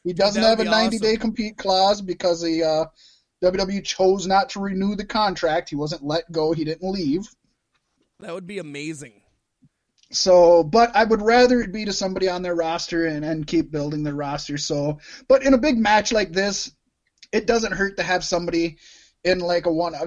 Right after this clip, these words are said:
Speaker 1: I mean, they could bring Jeff Cobb back. They only used Jeff Cobb for a couple shows and then, uh,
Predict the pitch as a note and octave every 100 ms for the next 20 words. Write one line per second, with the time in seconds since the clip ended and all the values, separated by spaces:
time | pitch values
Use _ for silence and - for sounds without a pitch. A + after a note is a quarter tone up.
0 | A3+ A#3+ C4+ C4+ C#4+ C4 E4 C#4+ G#3+ D#4+
1 | - D4 E4 E4+ C#4+ G#3 B2 - F3+ A3
2 | B3+ B3+ B3+ - B3+ B3+ B3 D4 D#4 -
3 | B3 G3 G#3 F#3+ F3+ - F#3 F3 A#3 A#3
4 | G3 F#3+ F#3+ F#3